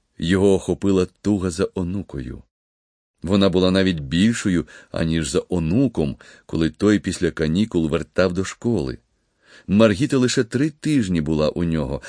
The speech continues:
але наскільки вона стала для нього близькою, він відчув тільки тепер, коли відвіз її у гірку, а сам повернувся в Орлів. Скрізь, куди б він не кинув погляд,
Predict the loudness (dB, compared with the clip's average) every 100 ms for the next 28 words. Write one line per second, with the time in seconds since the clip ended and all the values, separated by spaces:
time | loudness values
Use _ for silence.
0 | -6 2 4 4 0 _ _ _ -2 -2
1 | -2 -4 -4 -2 -4 -2 0 0 2 0
2 | 0 0 -2 -2 -4 -4 -8 -4 -2 -4
3 | -6 _ _ _ _ -4 0 2 0 -2
4 | -4 -4 -8 -6 -6 -2 0 0 -2 _
5 | _ _ _ _ 0 2 0 0 0 0
6 | -2 0 0 0 0 0 -2 -10 -12 _
7 | _ _ -2 -2 2 2 2 2 0 2
8 | 0 -2 -4 -4 -4 -4 -6 -10 -16 _
9 | _ _ _ _ _ _ _ _ _ -14
10 | -2 0 0 0 0 0 0 0 0 -2
11 | -2 -2 -4 -2 -2 0 -2 -4